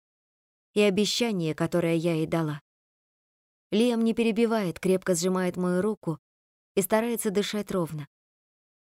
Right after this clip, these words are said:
Только по его участившемуся пульсу я понимаю, какие чувства вызывает в нем рассказ об истинной королеве, заманившей меня в бездонное ущелье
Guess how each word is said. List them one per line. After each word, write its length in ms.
Только 300
по 80
его 280
участившемуся 880
пульсу 400
я 180
понимаю, 600
какие 440
чувства 520
вызывает 500
в 80
нем 320
рассказ 560
об 220
истинной 480
королеве, 640
заманившей 720
меня 380
в 60
бездонное 680
ущелье 680